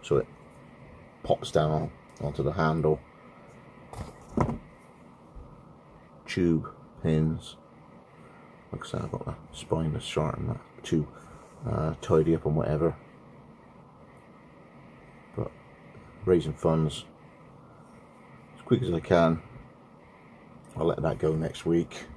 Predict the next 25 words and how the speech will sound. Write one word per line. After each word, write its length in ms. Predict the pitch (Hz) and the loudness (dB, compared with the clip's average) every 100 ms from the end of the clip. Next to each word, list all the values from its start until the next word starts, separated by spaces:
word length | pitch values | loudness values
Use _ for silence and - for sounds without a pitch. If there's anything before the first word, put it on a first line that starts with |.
| - - - - - - - - | -20 -20 -20 -20 -20 -20 -20 -10
Um, 540 | 78 78 78 78 78 78 - - - - - - - - - - - - | -4 0 0 0 -4 -6 -14 -20 -20 -20 -20 -20 -20 -20 -20 -20 -14 2
but 80 | 85 | 4
yeah, 80 | |
if 120 | 80 90 | 6 4
anybody's 280 | 82 82 | 4 2
interested, 580 | 85 82 76 - 82 78 - - - - - - - - - - - - | 2 -2 -4 2 2 2 -4 -20 -20 -20 -20 -20 -20 -20 -18 -18 -18 -4
one 160 | 80 | -4
fifty 340 | 76 80 - 76 | -2 -4 -4 0
U 160 | 80 82 | 2 2
K 440 | - 80 76 - - | 2 2 2 -4 -8
posted. 500 | 78 80 - 78 78 - - - | -2 -2 2 2 2 -2 -18 -20
I 120 | - | -8
think 140 | 65 64 | -6 -4
it's 60 | |
one 140 | 71 76 | -4 -6
sixty-five, 720 | - - - - 73 73 76 76 - - | -6 -8 -8 -8 -4 -4 -4 -10 -16 -6
um, 460 | 78 76 78 - - | -2 -2 -2 -6 -6
international. 580 | 85 76 80 78 - 67 - - - - | -6 -2 0 -2 -4 -8 -8 -20 -6 4
The 300 | 85 85 87 | 4 4 2
international 480 | 101 87 87 90 - | 2 2 2 2 0
post 240 | - 85 71 | 0 0 0
has 80 | |
gone 280 | 71 82 85 | 0 0 2
nuts 440 | 85 71 - - - - - - - - | 0 -2 -2 -4 -4 -16 -20 -20 -12 0
lately. 420 | 78 - 78 | 0 2 -2